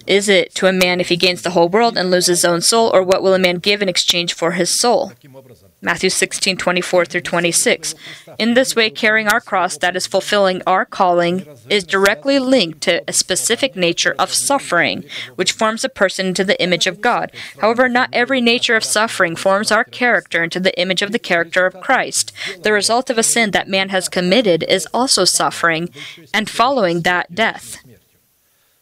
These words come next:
But this nature of suffering in no way can form a person into the image of the character of Christ.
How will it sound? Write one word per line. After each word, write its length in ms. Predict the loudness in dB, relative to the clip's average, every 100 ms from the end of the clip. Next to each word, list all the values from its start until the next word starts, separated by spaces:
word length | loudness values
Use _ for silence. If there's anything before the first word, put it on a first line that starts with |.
| -20 -20 -20 -20 -20 -20 -20 -20 -20 -20 -20 -10 -4
But 160 | 0
this 200 | 2 2
nature 300 | 2 2 2
of 100 | 2
suffering 520 | 2 0 0 0 0
in 240 | 0 -2 2
no 160 | 2
way 200 | 4 2
can 220 | 2 -2 -2
form 320 | 0 2 0
a 60 |
person 480 | 0 0 0 0 -2 0
into 220 | -2 2
the 180 | 0 0
image 360 | 0 0 0
of 160 | -4 -2
the 80 | -4
character 500 | 0 -2 0 0 0
of 120 | -2
Christ. 520 | -2 -2 0 -4 -6